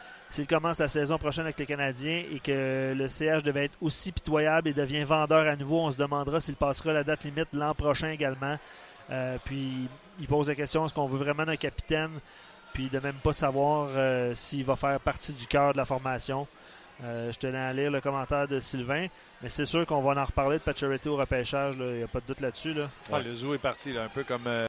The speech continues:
Speaker 1: Ouais.
Speaker 2: Duchesne a vécu la dernière année.
Speaker 3: Ouais, sauf que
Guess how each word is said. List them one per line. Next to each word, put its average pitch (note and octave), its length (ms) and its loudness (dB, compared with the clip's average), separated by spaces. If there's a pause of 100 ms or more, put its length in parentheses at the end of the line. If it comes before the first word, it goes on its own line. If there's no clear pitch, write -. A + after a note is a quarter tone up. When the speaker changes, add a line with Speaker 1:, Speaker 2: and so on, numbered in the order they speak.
Speaker 1:
Ouais. C3+ 80 -2
Speaker 2:
Duchesne C3 240 2
a A#2+ 60 0
vécu A2+ 340 -4
la A#2+ 140 2
dernière A2 300 -2
année. G2+ 160 -12 (180)
Speaker 3:
Ouais, G#2+ 220 -6 (200)
sauf A2 240 -6
que A2+ 120 -8